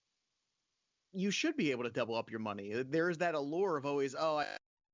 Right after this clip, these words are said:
oh, I didn't win the big one," or also making these lineups, they're like, "Well, I've gotta be so different than everybody else." Uh, we talked about that thing T J Hernandez put out about, um, those guys that, you know, every week, this is what the million-dollar lineup looks like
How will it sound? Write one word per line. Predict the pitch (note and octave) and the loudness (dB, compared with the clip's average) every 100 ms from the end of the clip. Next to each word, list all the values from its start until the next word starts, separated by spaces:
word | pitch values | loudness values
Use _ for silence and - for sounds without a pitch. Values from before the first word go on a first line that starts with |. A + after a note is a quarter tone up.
| C3+ | -4
oh, | C#3 | -2
I | C#3 | 0
didn't | C#3 C3+ | -2 -4
win | C3 | -4
the | B2+ | -2
big | C3+ C3 | 0 0
one," | C3 B2+ | -2 -4
or | G#2+ D3 D3+ | -2 0 2
also | F#3 A3 E3+ | 0 -2 -4
making | D3 D#3 D#3+ | -4 -4 -4
these | C3+ | -4
lineups, | A#2 C#3+ D3+ B2+ | 0 0 0 -2
they're | B2+ | -2
like, | B2 A#2 | -2 0
"Well, | C3 | 0
I've | B2+ | 0
gotta | D#3 D3+ | -2 -2
be | C#3 | -4
so | C3 C3+ | -4 -4
different | B2 C#3 C#3 B2+ | -4 -6 -6 -6
than | B2+ | -4
everybody | A#2 A2 A2 A2 | -4 -4 -4 0
else." | D3 D3+ - _ _ _ B2 | 2 0 -6 _ _ _ -2
Uh, | B2+ B2 | 0 0
we | B2 | -4
talked | C3+ C3 C3 | -2 -2 0
about | C3+ A#2 | -2 0
that | C3+ A#2+ | -2 -2
thing | D3 C3+ | -4 -2
T | D3+ | 10
J | D3+ C3+ | 12 12
Hernandez | C3 D3 G#3 A2 - | 8 -4 -4 -6 -6
put | E2+ E2 | -8 -8
out | F2+ G2+ | -8 -6
about, | G#2 G#2 - - - _ - | -4 -4 -4 -12 -20 _ -8
um, | A#2 A2+ A2+ G#2 | -2 0 0 -2
those | A2+ A2 | -4 -4
guys | - B2+ B2+ B2+ B2+ | -2 -2 0 0 -2
that, | B2+ A#2 - - | -2 -4 -4 -8
you | C3+ | -4
know, | A#2+ | -4
every | - B2 C3+ C#3+ | -2 -4 -2 -4
week, | A#2+ C3 E3+ - - _ _ - | -2 -4 -4 -10 -20 _ _ -6
this | B2+ | -6
is | C#3+ | -2
what | C#3+ C3+ | -2 -2
the | C#3 | -2
million-dollar | C3 D3 C#3+ C3+ D3 | 0 0 0 0 0
lineup | C3+ C#3 C#3 G2 | 0 -2 -2 -2
looks | C#3+ - | -6 -6
like | G#2+ F2+ A2+ | -8 -8 -10